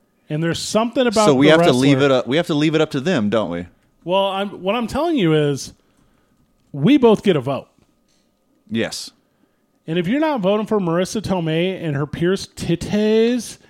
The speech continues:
Speaker 1: and the wrestler, like, you're missing out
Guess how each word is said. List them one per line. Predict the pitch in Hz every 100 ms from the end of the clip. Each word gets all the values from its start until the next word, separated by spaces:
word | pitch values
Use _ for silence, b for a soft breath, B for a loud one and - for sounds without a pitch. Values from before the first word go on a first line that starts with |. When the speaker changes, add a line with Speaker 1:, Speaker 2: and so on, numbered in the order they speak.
| -
Speaker 1:
and | 180
the | 170
wrestler, | 151 160 - 226 247 - _ _ _ _ _
like, | 156 151
you're | 151 233
missing | 254 262 254 214
out | 175 180 151 113